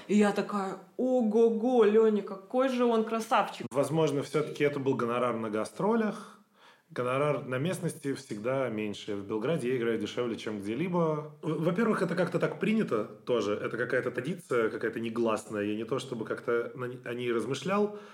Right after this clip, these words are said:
Speaker 2: Плюс экономическая ситуация в Белграде просто не позволяет... То есть это, это выбор для меня не играть или играть дешевле. При этом у меня не очень много фолловинга сейчас в Белграде, а, потому что российская часть,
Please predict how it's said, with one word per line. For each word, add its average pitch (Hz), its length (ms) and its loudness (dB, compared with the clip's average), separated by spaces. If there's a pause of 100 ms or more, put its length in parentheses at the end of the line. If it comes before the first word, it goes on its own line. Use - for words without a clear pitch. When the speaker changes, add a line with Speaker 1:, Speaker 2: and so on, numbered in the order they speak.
(500)
Speaker 2:
Плюс 165 280 0
экономическая 143 580 -2
ситуация 120 840 0
в 113 140 -10
Белграде 117 540 0
просто 120 440 -2
не 113 280 -4
позволяет... 110 760 0
То 131 60 -10
есть 147 120 -4
это, 180 140 0
это 156 220 0
выбор 180 320 2
для 139 120 2
меня 139 260 0
не 139 480 -2
играть 180 380 0
или 135 220 0
играть 117 240 -2
дешевле. 104 480 -2 (160)
При 139 140 0
этом 156 480 0
у 127 60 -6
меня 139 600 -2
не 131 140 -2
очень 127 180 -2
много 117 200 -4
фолловинга 107 520 0
сейчас 101 240 -4
в 98 60 -8
Белграде, 147 540 -2 (840)
а, 113 120 -2
потому 110 300 -4
что 107 460 -2
российская 107 460 -6
часть, - 220 -8